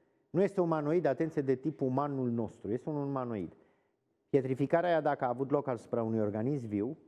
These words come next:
a surprins uluitor, și se întâmplă, să s-, am mai văzut asemenea momente,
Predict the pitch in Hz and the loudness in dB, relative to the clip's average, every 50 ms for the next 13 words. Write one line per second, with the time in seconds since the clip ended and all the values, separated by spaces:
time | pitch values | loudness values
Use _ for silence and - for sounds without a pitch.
0 | _ _ - 135 131 - - - 139 127 120 - - 220 214 180 139 - - - | _ _ -4 -4 -4 -2 -2 -2 -2 0 0 0 0 0 0 -2 -4 -6 -8 -6
1 | - 165 190 185 156 135 120 107 - - 98 104 131 - - - _ _ _ _ | -2 0 2 2 2 0 0 -2 -2 -2 -2 -2 -4 -6 -12 -20 _ _ _ _
2 | _ - - - _ _ _ _ _ _ _ _ _ _ - 143 - 165 151 131 | _ -20 -20 -20 _ _ _ _ _ _ _ _ _ _ -10 -6 -2 -2 -2 -2
3 | 110 117 101 95 - 135 170 196 - - _ - 139 - - - 101 101 110 107 | -2 -6 -6 -4 -4 -6 -6 -8 -10 -12 _ -6 -6 -6 -6 -10 -12 -10 -10 -12
4 | 107 - - _ _ _ _ - - 123 127 131 135 127 123 127 127 127 165 135 | -12 -16 -20 _ _ _ _ -8 -6 -4 -2 -2 -2 0 0 -2 -2 -2 -4 -2
5 | 143 131 117 - 127 120 117 113 107 107 104 98 98 92 90 90 - 165 202 | -2 -4 -4 -4 -6 -6 -4 -4 -4 -4 -4 -6 -6 -6 -8 -8 -6 -8 -8